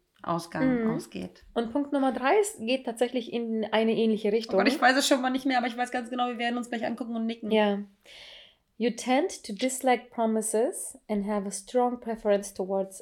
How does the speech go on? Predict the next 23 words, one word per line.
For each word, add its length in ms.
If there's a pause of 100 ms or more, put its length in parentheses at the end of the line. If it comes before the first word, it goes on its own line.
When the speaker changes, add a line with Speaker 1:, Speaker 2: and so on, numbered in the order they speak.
Speaker 2:
actions. 720
Speaker 1:
Boah. 640
Speaker 2:
Und 180
das 240
geht 220
bei 60
uns 260
so 520
weit 320
zurück, 480
meine 340
Güte, 580
meine 320
lange 320
Beziehung. 640 (760)
Ähm, 460
ach 100
ja, 180
übersetzen 480
vielleicht 300
auch 160
ganz 180
hilfreich. 460